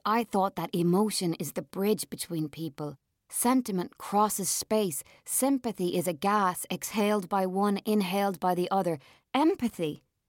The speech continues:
it's just like melting. We can merge, you know. We can connect. We can cry at the same movie,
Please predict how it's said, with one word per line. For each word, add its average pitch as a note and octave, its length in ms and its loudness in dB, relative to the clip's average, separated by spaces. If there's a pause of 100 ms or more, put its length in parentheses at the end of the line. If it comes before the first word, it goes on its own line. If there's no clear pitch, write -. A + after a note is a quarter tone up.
(180)
it's - 200 -4
just B3 260 -2
like A#3 220 0
melting. G#3 640 0 (1500)
We C4 140 4
can B3+ 220 4
merge, G#3+ 540 4
you E3 100 0
know. D#3 320 -2 (460)
We A#3 80 2
can A#3+ 180 0
connect. B3 560 0 (580)
We F#3+ 120 -2
can F3 160 -2
cry G3+ 480 0
at G3 140 -8
the F#3 60 -10
same G3 440 2
movie, F#3+ 520 0